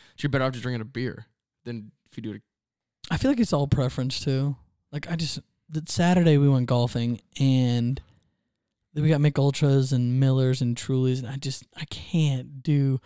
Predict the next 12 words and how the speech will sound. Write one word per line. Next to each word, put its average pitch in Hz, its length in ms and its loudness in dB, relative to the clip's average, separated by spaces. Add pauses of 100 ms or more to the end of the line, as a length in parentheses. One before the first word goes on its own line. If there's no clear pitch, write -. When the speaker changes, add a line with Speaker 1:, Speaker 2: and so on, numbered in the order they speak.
(140)
Speaker 2:
I - 60 -6
had, 190 200 2
like, 160 200 -2
three 151 440 0
Mich 156 200 0
Ultras, 139 300 -2
so - 40 -2
I'm 131 60 -2
like, 120 160 -6 (320)
"Ugh." 139 160 -4 (1080)
You 156 80 -4
know? 151 280 2